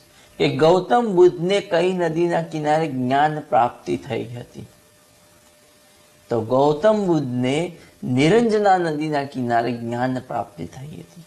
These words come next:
કઈ નદીના કિનારે? નિરંજના નદીના કિનારે જ્ઞાન પ્રાપ્તિ થઈ હતી. વિદ્યાર્થી મિત્રો, આવતીકાલે આવા નેક્સ્ટ પ્રશ્નો જોવા, most આઈ એમ પી કરંટ અફેર્સ પ્લસ જી કે ના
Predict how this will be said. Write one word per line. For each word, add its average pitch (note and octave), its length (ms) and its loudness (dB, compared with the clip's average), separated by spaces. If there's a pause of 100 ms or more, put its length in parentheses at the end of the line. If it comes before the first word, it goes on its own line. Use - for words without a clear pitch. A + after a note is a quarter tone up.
કઈ C3 180 0
નદીના C#3 400 -6
કિનારે? C#3+ 540 -4 (260)
નિરંજના D#3+ 800 0
નદીના C#3 440 -4
કિનારે B2 440 -6
જ્ઞાન A2+ 460 -12
પ્રાપ્તિ G#2+ 380 -10
થઈ A2+ 400 -10 (720)
હતી. - 260 -20 (880)
વિદ્યાર્થી B2+ 400 -4
મિત્રો, C3+ 460 -4 (220)
આવતીકાલે D3 680 2
આવા C3 200 2
નેક્સ્ટ B2 500 -4
પ્રશ્નો B2 400 -8
જોવા, A2 400 -10 (220)
most E3 320 0
આઈ C3+ 140 0
એમ C3+ 220 -4
પી B2 140 -6
કરંટ C#3 440 0
અફેર્સ D#3 360 -2
પ્લસ A#2+ 240 -6
જી B2+ 240 -6
કે C3+ 180 -2
ના B2+ 200 -6